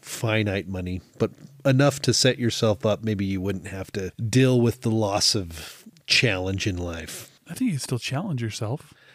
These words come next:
Speaker 1: I s-,
Speaker 2: But money would no longer be a problem in that way.
Speaker 1: You wouldn't have to, you, I, I suppose you would have to find other challenges.
Speaker 2: Yeah, you could.
Speaker 1: It's hard to argue with money.
Speaker 2: Yeah,
Speaker 1: And
Speaker 2: if you,
Speaker 1: that
Speaker 2: especially if you had a, you know, that's what I'm saying, infinite.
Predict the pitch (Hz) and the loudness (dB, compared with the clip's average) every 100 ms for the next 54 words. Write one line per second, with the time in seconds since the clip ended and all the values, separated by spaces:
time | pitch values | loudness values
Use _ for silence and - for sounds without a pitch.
0 | - - 247 - - - 156 160 175 165 | -18 -2 0 0 0 2 4 6 4 4
1 | 151 151 147 131 123 - 165 190 127 113 | 4 4 2 2 0 0 0 2 0 -2
2 | 107 107 107 - - - 131 160 185 160 | -4 -4 -6 -8 -18 -8 0 4 4 2
3 | 123 135 135 131 113 107 - 135 170 151 | 0 0 2 0 0 -2 -6 0 2 0
4 | 151 - 135 143 165 156 143 - 143 139 | -4 -2 2 4 4 4 2 2 2 4
5 | 131 110 107 - 107 98 78 80 76 - | 2 2 -4 -6 -8 -8 -10 -14 -14 -16
6 | 76 78 78 80 76 - 139 127 127 - | -16 -18 -20 -16 -8 -2 2 2 2 2
7 | 131 107 - - 190 185 202 180 131 113 | 2 0 -16 0 2 4 4 4 4 0
8 | 113 95 82 - 82 73 - 127 123 120 | -2 -4 -8 -12 -14 -12 -2 2 4 2
9 | 120 123 139 - 165 139 117 123 113 110 | 0 -2 -2 2 4 4 4 4 4 2
10 | - _ - - _ _ 127 117 123 120 | -2 _ -20 -20 _ _ 2 2 4 2
11 | - 113 117 123 110 110 | 4 2 4 2 2 2